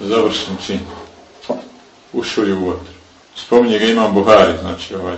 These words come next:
hadith. A kod Muslima ima, spominje, ovdje sad samo spominje širk, jel tako? Ko doziva nekog drugog mimo Allaha, ušao je u vatru. A ima Muslim od Džabira, radijallahu anhu, spominje da je rekao Rasul, sallallahu alejhi ve sellem:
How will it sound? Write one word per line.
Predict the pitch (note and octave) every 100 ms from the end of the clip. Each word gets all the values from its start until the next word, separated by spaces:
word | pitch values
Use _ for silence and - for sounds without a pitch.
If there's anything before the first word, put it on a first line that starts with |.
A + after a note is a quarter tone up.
| -
hadith. | G#2+ G2 A#2+ A2+ - - -
A | G#2 F#2+
kod | G#2+ A2+
Muslima | D3 D3+ D#3 D3+ D3+ -
ima, | C3+ C3+ B2+ - -
spominje, | - A#2+ A#2+ A#2 -
ovdje | C3 B2+
sad | - C#3 C3+ -
samo | - C3 C3 A#2
spominje | - B2+ B2+ A#2+
širk, | - G2+ G2 -
jel | F2+
tako? | G#2 F#2+ G2 - - - -
Ko | A2+
doziva | B2 C3+ C3 A#2+
nekog | B2+ B2+ A2
drugog | G#2 C3+ A#2+ A#2
mimo | B2 A2+
Allaha, | A2 A#2+ A#2 G#2+
ušao | G2 - F#2+
je |
u | F2 F2
vatru. | - - - - -
A | G#2+ B2 - -
ima | C3 C3 A#2+
Muslim | B2+ C3 C#3 B2+ -
od | A#2+ G2
Džabira, | A2 C3 B2+ A#2
radijallahu | A2+ A#2+ B2+ A#2+
anhu, | B2
spominje | - B2+ C3 A#2+
da | A2+
je | G#2+
rekao | A#2+ A#2+
Rasul, | A#2+ A#2+ A2
sallallahu | - A#2 A#2
alejhi | A#2 G#2
ve |
sellem: | - C3